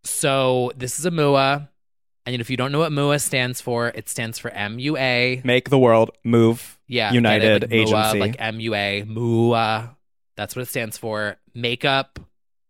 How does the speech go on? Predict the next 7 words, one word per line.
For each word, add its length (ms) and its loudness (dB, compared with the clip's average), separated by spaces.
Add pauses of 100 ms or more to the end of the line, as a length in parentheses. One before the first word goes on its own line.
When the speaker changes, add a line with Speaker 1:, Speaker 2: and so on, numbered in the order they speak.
(160)
Speaker 1:
artist. 680 -10 (320)
mua. 520 -6 (720)
Speaker 2:
Glam. 500 0 (160)
Speaker 1:
That's 220 -2
what 60 -10
that 160 -2
means. 600 -6